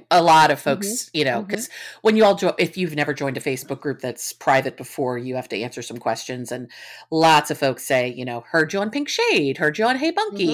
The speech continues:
Speaker 2: Mm-hmm.
Speaker 1: and that's
Speaker 2: Mm-hmm.
Speaker 1: how they
Speaker 2: Mm-hmm.
Speaker 1: found us. But yeah, I mean, we, we find people who found about us, about us by, uh,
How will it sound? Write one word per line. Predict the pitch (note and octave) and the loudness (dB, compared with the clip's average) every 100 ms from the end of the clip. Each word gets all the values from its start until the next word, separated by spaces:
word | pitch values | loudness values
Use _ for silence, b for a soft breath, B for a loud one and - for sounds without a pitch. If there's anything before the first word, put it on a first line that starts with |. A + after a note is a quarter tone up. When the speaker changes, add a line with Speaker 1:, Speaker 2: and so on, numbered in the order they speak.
| C#3+ | -2
Speaker 2:
Mm-hmm. | C3+ | -4
Speaker 1:
and | C3+ | -2
that's | C3+ A#3 G3+ D#4 - | -2 -2 -6 -8 -10
Speaker 2:
Mm-hmm. | F#3+ F#3 | -10 -4
Speaker 1:
how | C#3+ | -4
they | |
Speaker 2:
Mm-hmm. | - | 0
Speaker 1:
found | A3+ A3+ | 0 2
us. | A3 A3 | 0 0
But | G3 F#3+ | -2 0
yeah, | A3+ G3 C#3 - | 2 4 2 0
I | |
mean, | G#3 G3 | 0 0
we, | G3+ F#3+ - | -4 -6 -8
we | G3 | -6
find | F#3+ A3+ A3 | 0 0 -2
people | G#3+ G3+ G3 G#3 B B B B B _ | -4 -2 -2 -4 B B B B B _
who | A#3 | -4
found | A3 G3 F#3+ F#3 | 0 0 2 2
about | F#3+ G#3 | 0 -2
us, | G#3+ _ _ | -10 _ _
about | F#3+ G#3 | -8 -6
us | A#3 A3+ - | -6 -8 -10
by, | G#3 G#3+ A3 | -2 0 2
uh, | A3+ A#3 | 0 -2